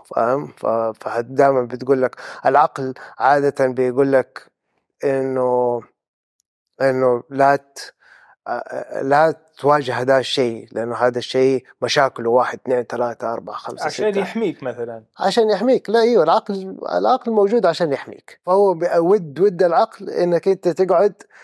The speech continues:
Speaker 1: في، في، في، في، في قصر ومقفل على نفسك و-، و-، وخلاص ما تتحرك. عشان كيف، آه، ما، ما، ما، ما تدخل في، في مشاكل. بس هو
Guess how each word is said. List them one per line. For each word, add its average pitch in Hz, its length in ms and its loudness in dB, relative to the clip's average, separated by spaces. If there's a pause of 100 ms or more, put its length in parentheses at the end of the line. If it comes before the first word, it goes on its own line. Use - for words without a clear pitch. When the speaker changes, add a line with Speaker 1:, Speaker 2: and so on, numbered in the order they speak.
(160)
Speaker 1:
في، 151 360 0
في، 143 300 -6
في، 151 540 -2
في، 143 360 -6
في 156 120 -6
قصر 185 520 2
ومقفل 156 640 0
على 143 220 2
نفسك 196 540 0 (380)
و-، - 80 0
و-، 143 920 0
وخلاص 151 400 0
ما 170 100 4
تتحرك. - 720 -4 (240)
عشان 147 360 -2
كيف، - 440 2
آه، - 880 -4
ما، 147 220 0
ما، 160 260 2
ما، 160 340 4
ما 165 160 2
تدخل 165 300 -2
في، 131 280 -4
في 143 120 -6
مشاكل. 135 520 -2 (1300)
بس 131 300 0
هو 156 720 2